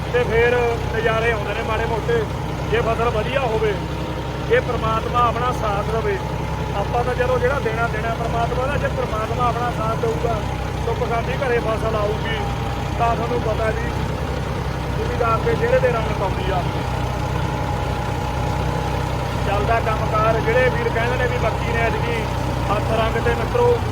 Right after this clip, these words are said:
ਮੱਕੀ ਨੇ ਸਾਰੇ ਹੱਥ ਰੰਗ ਤੇ, ਤੁਹਾਨੂੰ ਪਤਾ ਹੀ ਆ, ਹੋਇਆ ਝਾੜ ਬਣ ਗਿਆ ਸੀ। ਤੇ ਚਲੋ ਕਿਸਮਤ ਹੈ ਕਿਸਾਨ ਭਰਾ ਦੀ, ਜਿਹਨੇ ਜਿਹਨੇ ਬੀਜੀ ਸੀ, ਵਧੀਆ ਨਿਕਲੀ ਹੋਵੇ ਸਭ ਦੀ ਭਲਾ।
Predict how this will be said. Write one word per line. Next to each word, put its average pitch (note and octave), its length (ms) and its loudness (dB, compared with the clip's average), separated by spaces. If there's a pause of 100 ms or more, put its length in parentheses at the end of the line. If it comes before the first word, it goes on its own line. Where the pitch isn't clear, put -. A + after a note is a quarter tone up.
(440)
ਮੱਕੀ - 240 -2
ਨੇ - 240 0
ਸਾਰੇ B3 220 2
ਹੱਥ A3+ 260 -2
ਰੰਗ G#3+ 140 -2
ਤੇ, A3+ 160 -2
ਤੁਹਾਨੂੰ A3+ 240 -2
ਪਤਾ - 240 -2
ਹੀ G#3+ 160 0
ਆ, A3+ 80 2
ਹੋਇਆ A3 200 0 (100)
ਝਾੜ A3+ 180 2 (100)
ਬਣ - 200 0
ਗਿਆ G#3+ 140 0
ਸੀ। - 220 -2
ਤੇ A3+ 320 2 (920)
ਚਲੋ A#3+ 240 4 (600)
ਕਿਸਮਤ A#3 380 0
ਹੈ A3+ 200 2 (220)
ਕਿਸਾਨ A3+ 400 -2
ਭਰਾ B3+ 260 2
ਦੀ, A3+ 220 -2
ਜਿਹਨੇ B3 200 0
ਜਿਹਨੇ B3 220 2
ਬੀਜੀ A3+ 360 -2
ਸੀ, - 200 -2 (640)
ਵਧੀਆ B3 300 0
ਨਿਕਲੀ - 340 0
ਹੋਵੇ A#3 260 2
ਸਭ A3 220 0
ਦੀ G#3+ 160 -2
ਭਲਾ। A3+ 160 2